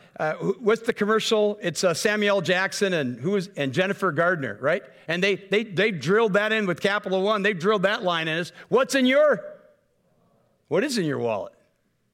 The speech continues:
What's in your hand? Is it money?" A good friend of mine that I mentor in California was a ravingly successful businessman, made a ton of money,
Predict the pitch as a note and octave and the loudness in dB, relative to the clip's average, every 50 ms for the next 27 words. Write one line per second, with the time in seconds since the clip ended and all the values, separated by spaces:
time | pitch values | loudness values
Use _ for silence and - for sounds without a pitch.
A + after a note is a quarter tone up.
0 | _ _ _ _ _ _ _ _ _ _ _ _ _ _ _ _ _ _ _ _ | _ _ _ _ _ _ _ _ _ _ _ _ _ _ _ _ _ _ _ _
1 | _ _ _ _ _ _ _ _ - E3 A3 G#3+ D#4+ E4 E4+ E4+ D4+ A#3+ C4+ D#4+ | _ _ _ _ _ _ _ _ -2 -2 0 0 0 0 2 2 2 4 2 4
2 | F#4+ F4+ C#4 F3+ A#2 - - - _ _ _ _ _ _ _ _ _ _ _ _ | 4 4 2 2 0 -4 -10 -16 _ _ _ _ _ _ _ _ _ _ _ _
3 | _ _ _ _ _ _ _ _ _ _ _ _ _ _ _ - D3+ C#3 D#3 F#3+ | _ _ _ _ _ _ _ _ _ _ _ _ _ _ _ -8 -6 -4 -2 -2
4 | E3 D#3+ D#3 E3 F3+ A3+ D#4 A4+ F#4 B3+ - - - _ _ _ _ _ _ _ | 0 2 2 2 2 2 2 2 0 -2 -4 -14 -20 _ _ _ _ _ _ _
5 | _ _ _ _ _ _ _ _ _ _ _ _ _ _ _ _ _ _ _ _ | _ _ _ _ _ _ _ _ _ _ _ _ _ _ _ _ _ _ _ _
6 | _ _ _ _ _ _ - - A2+ G#3 G3 - - G#3+ G#3+ G#3 G3+ G3+ G3+ G#3+ | _ _ _ _ _ _ -8 -2 -2 0 0 2 0 0 2 2 2 2 0 0
7 | G#3+ G3+ G3 G3 F#3+ F3+ F3+ G3 G#3+ - G#3+ A3 F#3+ - G3 G3 G3+ G3+ - - | 0 2 0 0 0 0 -2 -2 -2 -2 -2 -2 0 0 0 2 2 0 0 0
8 | G3 G3 G3+ G3 G3+ G3+ G#3+ A3 G3+ E3+ - - - - _ _ _ _ - F#3+ | 0 0 0 0 2 2 0 0 0 -4 -8 -14 -20 -20 _ _ _ _ 0 0
9 | F#3+ D3+ D#3 F3 E3 D3+ C#3+ C#3+ C#3+ D#3+ G3+ A3+ C4 B3 A#3 A3 G#3 G3 F#3+ F3 | 2 2 2 0 0 0 -4 -4 0 2 2 2 2 2 2 2 2 2 0 0
10 | - - F3 - - F#3+ F3+ E3+ - F3 E3 D3 E3 E3 E3+ D#3+ C#3 D#3 F3+ F3 | 0 -4 -4 0 0 0 0 0 -2 -2 -2 0 0 0 0 0 -2 -2 -2 -2
11 | F3 E3+ E3 D#3 D3 C3 - - - A3 B3+ C#4+ C#4+ C4 A#3+ A3+ G#3 F#3+ F#3+ G#3 | 0 0 0 0 0 -2 -4 -2 0 2 2 4 4 4 4 4 4 2 0 -2
12 | G3+ | -2